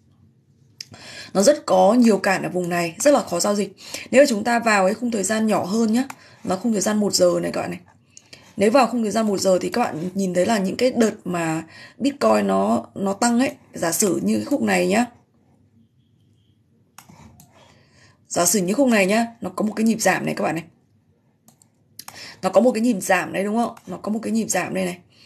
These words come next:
Sau đó thì nó, đấy, nó tạo ra một cái đáy thấp hơn. Và sau đó thì nó hồi. Nhưng mà đây, nó giống như cái nhịp này nhá. Nó cũng thế các bạn, có một cái nhịp giảm này. Đấy, hồi lên chút. Đấy, đấy.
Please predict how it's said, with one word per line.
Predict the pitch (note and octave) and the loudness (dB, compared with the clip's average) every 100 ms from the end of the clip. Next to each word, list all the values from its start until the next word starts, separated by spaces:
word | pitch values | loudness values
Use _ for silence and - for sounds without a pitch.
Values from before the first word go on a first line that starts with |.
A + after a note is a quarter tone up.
| - - | -20 -6
Sau | - B3 A#3+ | 0 4 4
đó | F#3+ F#3 A3+ | 4 2 0
thì | B3 G#3 F#3 F3 | -2 -6 -4 -6
nó, | F3+ E3+ F3+ G#3+ A#3+ - _ _ _ _ _ _ _ _ _ _ _ - | -4 -4 -4 -4 -4 -8 _ _ _ _ _ _ _ _ _ _ _ -12
đấy, | F3 D#3+ B3 | -2 0 2
nó | A3 | 0
tạo | A3+ - G#3+ | -2 -2 -2
ra | A3 | -2
một | G3 F#3 | -4 -4
cái | |
đáy | E3+ F3 | -4 -4
thấp | C#4+ C4 | -6 -2
hơn. | B3 A3+ A3 - - _ | 0 0 -2 -12 -20 _
Và | F#3 | -6
sau | A3+ | -2
đó | F#3+ F#3 | -2 0
thì | A3 | -2
nó | F3 E3+ | -2 -4
hồi. | A3 G#3+ G#3 F#3 D#3+ - - - - | -6 -2 0 2 -2 -8 -20 -20 -4
Nhưng | B3 | 0
mà | A#3+ G3 - | 0 0 -2
đây, | G3+ G3+ G3 | 0 0 -2
nó | F3+ | -4
giống | F#3 F#3+ | -2 0
như | A3+ A3+ | 0 2
cái | |
nhịp | A3+ G#3+ | 0 2
này | F#3 F3+ | -2 -2
nhá. | G#3 A3+ - - - - | -2 -4 -12 -20 -14 -6
Nó | G3 | -4
cũng | B3 | 0
thế | B3 G3 | 2 2
các | B3+ | 2
bạn, | - - - | -2 -6 -16
có | - F#3 | -6 -4
một | G#3+ | -2
cái | |
nhịp | A3+ A3 | -2 -2
giảm | - C3+ D#3+ | -4 -4 -6
này. | F3+ - - - _ _ _ _ _ _ _ _ _ _ _ _ - | -8 -16 -20 -20 _ _ _ _ _ _ _ _ _ _ _ _ -10
Đấy, | F3+ F#3 G3+ A3+ A3+ - | -6 -2 0 0 0 -6
hồi | - F#3+ F#3+ | -8 -4 -2
lên | G#3+ | -2
chút. | C4+ D4 - _ _ _ | -2 -4 -8 _ _ _
Đấy, | F3+ F#3+ E3 - _ | -8 -6 -6 -12 _
đấy. | F3 F3+ | -8 -8